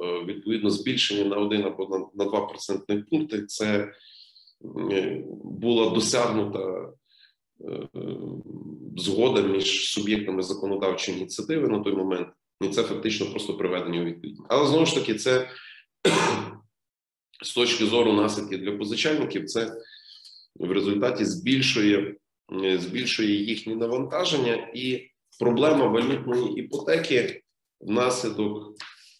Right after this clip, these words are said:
а, продовження мораторію, б, м, неякісної, е, нормопроєктувальної техніки, це збільшення суми фінансових зобов'язань в результаті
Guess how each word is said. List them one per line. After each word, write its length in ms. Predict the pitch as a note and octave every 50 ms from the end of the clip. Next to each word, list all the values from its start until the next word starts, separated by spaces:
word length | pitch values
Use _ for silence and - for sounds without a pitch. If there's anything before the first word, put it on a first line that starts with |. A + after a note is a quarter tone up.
| _
а, 300 | - G#2+ G#2 - - - -
продовження 680 | - - - - C3+ C3+ C#3 C#3 B2 A#2 A2 A2+ A2+ A2
мораторію, 920 | A2+ A#2 A#2+ B2+ B2+ - E3+ E3+ E3 D#3 C#3+ C3 A2 G#2 G2+ - - - _ _ _ _ _ -
б, 400 | - G2+ A#2+ A#2 G#2 F#2+ - E2+ - - - _ _ _ _ _ _ _ _ E2
м, 680 | F2 G2+ G2+ G2 G2+ G2+ G2 G2 G2 G2+ G2 G2 G2+ - _ _ _
неякісної, 920 | G#2 A2 A2+ B2 C3 C#3 C3 A#2 - A#2 G#2 - A2 G#2+ G#2 G#2+ G#2 G2+ G2+
е, 280 | F#2+ E2 D#2+ - - - - F2+ F#2+ G2 G2 G2 G2 G2 G2 G2 G2 G2 G2 G2 G2 F#2+ F#2+ F#2+ F#2+ F#2+ G2 G2 F#2+ F#2+ F2+ F2 F2 F#2+ G2 G2 G2+
нормопроєктувальної 1120 | G#2 A2 A2 G#2+ A2 G#2 G#2 - A2 G#2 G#2 G#2 - G#2+ A2 G#2+ G#2 G2 G2+ G#2 G#2 G#2
техніки, 720 | - - - - - - B2+ C3 - - A2+ G2+ G2+ - _ _ _ _ - _ _ _ _ _
це 260 | _ - C3+ B2+ G#2+ F2
збільшення 580 | - G#2 G#2 C3+ C#3 C3+ - A2+ G#2+ G#2 G#2
суми 360 | G#2 - - A#2 A2 G#2 G2+
фінансових 580 | G2+ A2+ A2+ G#2 G2 F#2+ F#2+ - - G2 F#2 F#2
зобов'язань 600 | G2 G#2 G#2 A#2+ C#3+ D#3+ E3 D#3+ C3+ B2 A2+ G#2+
в 40 | G#2+
результаті 640 | G#2 G#2 G#2 G#2+ G#2+ G#2 G#2+ G#2+ G2+ G2+ G2+ G2